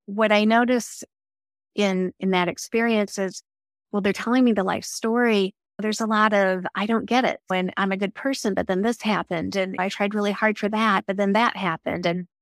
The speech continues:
my family and, and all these experiences that have, that seem stacked against me, and I'm trying so hard.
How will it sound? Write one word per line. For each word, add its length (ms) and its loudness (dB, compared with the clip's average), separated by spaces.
my 160 2
family 640 2
and, 240 -6
and 420 -2
all 160 4
these 200 0
experiences 600 -2
that 140 2
have, 120 -2
that 140 -4
seem 180 0
stacked 420 -2
against 380 -2
me, 280 -4
and 240 -6
I'm 140 -4
trying 340 0
so 160 -2
hard. 440 -2